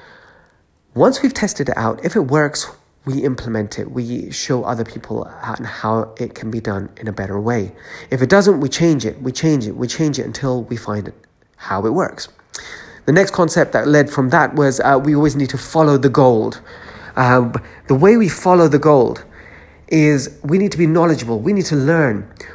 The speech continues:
we need to be one step ahead of the crowd. We, the only way we're gonna do that is by learning. And there's a, ex-, a,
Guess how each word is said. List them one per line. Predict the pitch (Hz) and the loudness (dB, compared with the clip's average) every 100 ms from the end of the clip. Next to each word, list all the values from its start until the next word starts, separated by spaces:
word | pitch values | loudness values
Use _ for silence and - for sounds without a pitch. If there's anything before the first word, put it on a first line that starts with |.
| - | -2
we | 147 | 2
need | 202 | 2
to | 143 | 0
be | 160 | -2
one | 127 160 180 | 2 2 2
step | - - 156 - - | -2 -2 -4 -4 -6
ahead | 127 - 160 123 - - - - - | -6 -2 0 0 -4 -20 -20 -8 2
of | 151 131 110 - - | 4 4 0 -16 -4
the | 143 | -2
crowd. | - 156 123 107 104 - - - - - - - | 0 2 2 0 -4 -16 -20 -20 -20 -20 -10 -2
We, | 143 - - - | -2 -4 -20 -4
the | 151 - | 0 4
only | 202 226 | 6 6
way | 196 156 | 6 4
we're | 139 | 4
gonna | 127 | 0
do | 117 123 | -2 0
that | 127 - | -2 -2
is | 131 | -4
by | 143 131 - - | 0 -2 -4 -14
learning. | 175 135 170 147 98 98 - - - _ - - - - | -4 0 2 2 -2 -8 -20 -20 -20 _ -20 -20 -16 -6
And | 131 127 | -2 2
there's | 131 135 | 2 2
a, | 131 85 | 0 0
ex-, | 135 120 - | -4 -4 -2
a, | 131 123 | -2 -2